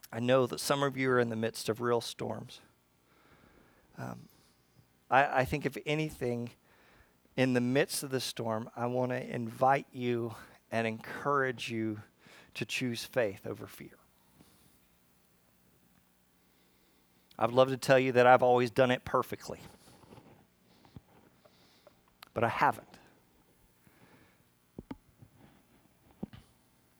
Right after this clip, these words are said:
In verse nine, it says,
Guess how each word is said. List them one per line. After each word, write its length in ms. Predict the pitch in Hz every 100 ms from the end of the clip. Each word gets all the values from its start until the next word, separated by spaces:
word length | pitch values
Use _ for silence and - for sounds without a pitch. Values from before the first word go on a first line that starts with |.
| _ _ _ _ _ _ _ -
In 80 | 110
verse 280 | 131 135 127
nine, 280 | 117 113
it 100 | 113
says, 580 | - - 110 101 101 -